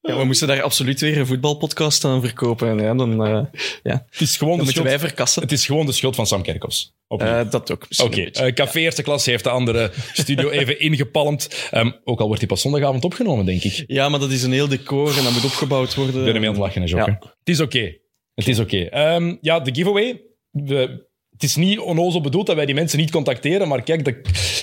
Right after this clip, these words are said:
Speaker 2: je moet naar onze afleveringen
Speaker 1: Moet
Speaker 2: luisteren. Dat is,
Speaker 1: luisteren.
Speaker 2: hebben we
Speaker 1: Moet
Speaker 2: altijd zo
Speaker 1: luisteren.
Speaker 2: gedaan, hè?
Speaker 1: Ja, het is dat.
Speaker 2: Kijk.
Speaker 1: En anders zouden we ze zelf bij.
Speaker 2: Zijn we dan te hard?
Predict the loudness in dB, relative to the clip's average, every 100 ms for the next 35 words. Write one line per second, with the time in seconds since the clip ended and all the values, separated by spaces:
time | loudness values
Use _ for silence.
0 | -2 0 2 0 0 0 2 2 2 2
1 | 2 2 2 0 0 0 -2 -2 0 2
2 | 2 2 2 2 0 2 0 0 -2 -6
3 | 0 0 0 -10 _ _ -2 0 0 -2
4 | -6 -4 0 2 0 -4 _ -2 0 0
5 | 0 0 0 0 0 0 -2 -4 0 2
6 | 2 0 0 -2 -4 -12